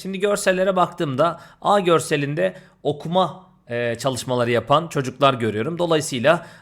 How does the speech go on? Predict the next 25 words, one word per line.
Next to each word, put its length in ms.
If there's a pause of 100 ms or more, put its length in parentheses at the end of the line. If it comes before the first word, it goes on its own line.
A 180
görseli 440
benim 160
için 240
tabii 320
ki 160 (100)
eğitim 420
hakkı 360
olacaktır. 640 (320)
O 100
yüzden 360
ben 220
buraya 340
eğitim 400
hakkını 400
yazıyorum. 440 (480)
B 160
görseline 480
baktığımda 560
bir 140
çocuğa 500
aşı 220
vurulduğunu 420
görüyorum. 420
Dolayısıyla 640